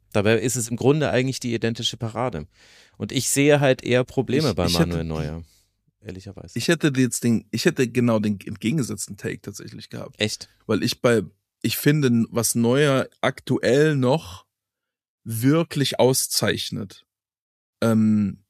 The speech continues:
Speaker 2: weil natürlich vieles, was ihn mal zum besten Torwart aller Zeiten, das würde ich schon sagen, gemacht hat, hat er nicht mehr. Aber was ihn immer noch total auszeichnet, ist, dass der ein absurdes Stellungsspiel hat.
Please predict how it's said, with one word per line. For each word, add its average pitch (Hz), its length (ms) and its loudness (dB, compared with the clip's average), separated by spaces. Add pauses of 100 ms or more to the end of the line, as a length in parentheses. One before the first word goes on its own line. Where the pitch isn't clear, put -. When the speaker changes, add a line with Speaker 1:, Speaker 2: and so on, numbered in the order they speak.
Speaker 2:
weil 120 140 4
natürlich 123 360 2
vieles, 175 520 2
was 135 180 2
ihn 123 120 0
mal 117 140 2
zum 113 160 -4
besten 110 260 0
Torwart 120 300 2
aller 110 200 0
Zeiten, - 340 2
das 117 180 -2
würde 120 100 0
ich 110 60 -4
schon 151 180 -2
sagen, 151 220 0
gemacht 135 300 -4
hat, 143 180 -2 (200)
hat - 180 -2
er 113 60 2
nicht 110 300 2
mehr. 104 260 -4 (500)
Aber 113 280 2
was 131 220 2
ihn 120 240 0 (120)
immer 143 200 4
noch 120 180 2
total - 440 0
auszeichnet, 117 760 0
ist, - 220 -2
dass - 160 0
der - 220 0
ein 117 180 -4 (400)
absurdes 175 1160 0
Stellungsspiel 139 720 0
hat. - 180 -10